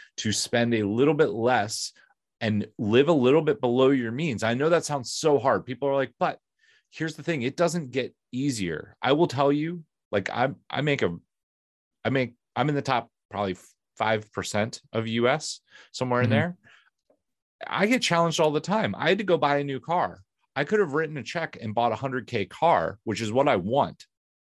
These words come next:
Speaker 1: right?
Speaker 2: Yeah.
Speaker 1: I want, I want a Porsche nine nine three G T R S. I know what I want. I have one right here on my desk. But
Speaker 2: <laughs> A
Speaker 1: until
Speaker 2: little
Speaker 1: my
Speaker 2: toy.
Speaker 1: investment,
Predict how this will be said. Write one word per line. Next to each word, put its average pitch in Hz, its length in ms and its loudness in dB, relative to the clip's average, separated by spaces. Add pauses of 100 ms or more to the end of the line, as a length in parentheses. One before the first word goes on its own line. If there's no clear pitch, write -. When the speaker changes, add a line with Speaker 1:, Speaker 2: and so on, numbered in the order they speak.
(420)
Speaker 1:
right? 104 340 0
Speaker 2:
Yeah. 120 200 2
Speaker 1:
I 135 40 -2
want, 120 200 -4 (380)
I 110 60 4
want 120 160 2
a - 40 -8
Porsche 135 300 2 (340)
nine 120 140 0
nine 123 140 -2
three 123 200 -2
G 110 160 -6
T 117 220 -2
R 110 180 4
S. - 320 -2 (160)
I 90 40 -6
know 107 140 2
what 120 140 4
I 78 60 0
want. 71 260 -8
I 87 60 -6
have 92 180 -4
one 104 240 2 (680)
right 95 180 0
here 120 180 2
on 120 80 0
my 120 80 0
desk. - 480 -4 (720)
But - 200 8
Speaker 2:
<laughs> - 100 4
A - 40 0
Speaker 1:
until 160 320 8
Speaker 2:
little 139 160 10
Speaker 1:
my 160 80 6
Speaker 2:
toy. 135 140 6
Speaker 1:
investment, 170 680 0